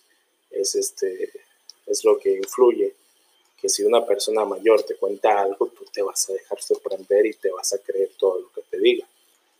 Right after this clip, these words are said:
En cambio, si una persona joven te la cuenta, pues tú te predispones a pensar de que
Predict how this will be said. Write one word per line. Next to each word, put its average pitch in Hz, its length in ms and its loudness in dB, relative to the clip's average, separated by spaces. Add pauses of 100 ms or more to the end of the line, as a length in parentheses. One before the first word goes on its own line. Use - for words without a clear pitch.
(800)
En 156 100 2
cambio, 120 320 6
si 117 140 0
una 107 280 4
persona 104 460 0
joven 101 400 2
te 104 140 0
la 104 140 0
cuenta, 107 420 0
pues - 380 -8 (320)
tú 139 80 2
te - 100 4
predispones 107 640 2
a 107 60 -2
pensar 104 360 -2
de 104 180 4
que 95 400 -4